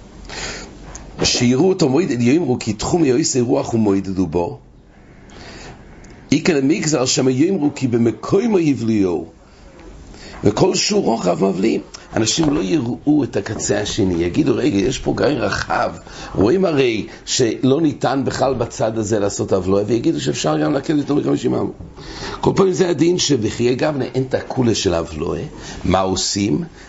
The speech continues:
אז זה נכלל בדין של המשנה. כל מקום שלא ניתן להבליע,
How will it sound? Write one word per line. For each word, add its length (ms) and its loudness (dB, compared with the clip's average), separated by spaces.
אז 180 0
זה 80 4
נכלל 500 2
בדין 240 2
של 160 -2
המשנה. 400 0
כל 220 2
מקום 420 0
שלא 320 2
ניתן 320 0
להבליע, 600 0